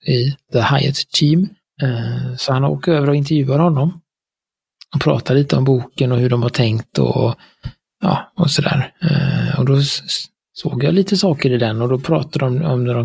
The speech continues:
någonting de kallar för, eh, eh, startup routine och shutdown routine till, eh, alltså en uppstarts- och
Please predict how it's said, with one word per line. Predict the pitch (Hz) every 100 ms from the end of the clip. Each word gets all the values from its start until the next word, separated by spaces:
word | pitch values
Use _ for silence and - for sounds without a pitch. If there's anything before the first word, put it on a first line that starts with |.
| -
någonting | 135 123 - 117
de | 117 113
kallar | 117 113 113
för, | - 117 113 117 110
eh, | 110 110 123 - _ -
eh, | 135 113 117 - 135
startup | - - - - 120 113 - 135 - _ -
routine | 131 - - 196 180 160
och | 147
shutdown | - - - - - 123 120 113 113 117 - -
routine | 120 - 180 160 123 - _ _ -
till, | 127 113
eh, | 117 127 131 117
alltså | - 123
en | 110 113
uppstarts- | - 135 - - 117 117 - _ - -
och | - -